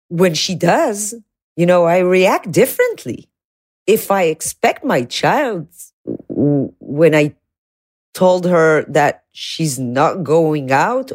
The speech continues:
or at age seventeen, or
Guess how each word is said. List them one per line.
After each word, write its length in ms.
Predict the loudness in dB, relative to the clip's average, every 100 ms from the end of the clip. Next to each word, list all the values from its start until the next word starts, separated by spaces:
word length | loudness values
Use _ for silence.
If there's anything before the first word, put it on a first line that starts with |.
| 0
or 400 | 2 4 0 -2
at 200 | -2 -2 _ _ _
age 340 | 2 2 -2 -4
seventeen, 800 | 0 2 0 0 0 0 -2 -6 _ _ _ _
or 340 | 2 4 2